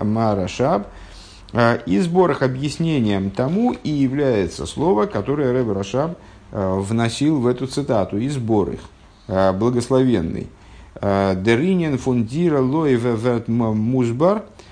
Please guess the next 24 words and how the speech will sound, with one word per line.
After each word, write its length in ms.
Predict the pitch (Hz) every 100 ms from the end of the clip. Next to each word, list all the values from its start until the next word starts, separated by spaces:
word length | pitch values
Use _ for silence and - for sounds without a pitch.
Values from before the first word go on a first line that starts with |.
| -
дурхам 540 | - 117 156 143 135 120
тойхем 420 | - 196 202 180
на 120 | 135
инен 220 | 147 185
фун 240 | 175 170 165
и 40 |
сборах 440 | 127 123 175 156 123
броха». 520 | 117 147 117 - - - - -
А, 220 | - 104
то 260 | 98 - 160
есть, 320 | 120 87 - -
э, 260 | - 87 85
ну 140 | 107
вот, 140 | 98 92
м, 220 | - 85 - 67
м, 300 | - - - - - -
понятно, 400 | 104 104 87 90
что 180 | - 90
для 180 | 92
дальнейшего 400 | 95 98 107 95
понимания 420 | 87 101 135 156 127
потребуется, 520 | 95 104 90 87 90
э, 840 | 90 - - 57 - - - -
осознавать, 600 | - - 95 95 127 160